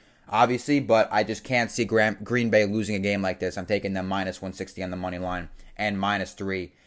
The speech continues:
uh, with the spread, and I'm taking the under. Yeah, I'm, I'm taking the under fifty-one. Uh, I don't, I don't know if I trust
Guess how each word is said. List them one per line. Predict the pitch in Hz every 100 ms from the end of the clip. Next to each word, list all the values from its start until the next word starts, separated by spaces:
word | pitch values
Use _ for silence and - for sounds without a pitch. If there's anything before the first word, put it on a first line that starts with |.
| _ -
uh, | 90
with | 87
the |
spread, | - - 104 101 -
and | 131 139 139
I'm | 127
taking | 139 131 117
the | 101
under. | 85 - - - - - - - - - -
Yeah, | 85
I'm, | 90
I'm | 104
taking | 117 127 123
the | 117
under | 113 113
fifty-one. | - 117 - 107 110 107 107 101 _ - _ - _ -
Uh, | 101 98 95 92 87
I | 101 110
don't, | 120 120 120 -
I | 110 113
don't |
know | 120
if | 113
I | 110 110
trust | - - 120 120 117 - -